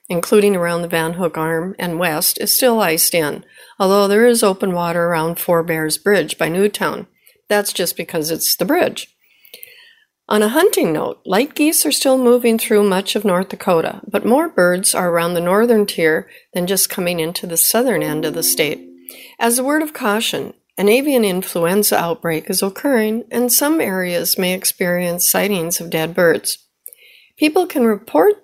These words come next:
anything they see along the lines of those dead birds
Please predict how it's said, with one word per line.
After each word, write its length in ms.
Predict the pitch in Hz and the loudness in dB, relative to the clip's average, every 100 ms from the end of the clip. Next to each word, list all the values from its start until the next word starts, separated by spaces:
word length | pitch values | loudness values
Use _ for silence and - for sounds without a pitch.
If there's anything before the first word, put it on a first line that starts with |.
| _ _ | _ _
anything 640 | 196 180 175 - 175 156 | -2 -2 -2 -2 0 0
they 120 | 160 156 | 0 0
see 360 | - 170 165 | 0 0 0
along 320 | 175 165 160 | -2 -4 -4
the 80 | 165 | -4
lines 400 | 165 160 165 170 | -4 -2 -2 -2
of 60 | 208 | 0
those 260 | 160 165 | 0 0
dead 240 | 185 147 175 | 0 -2 0
birds 360 | 160 151 208 | -2 -2 -6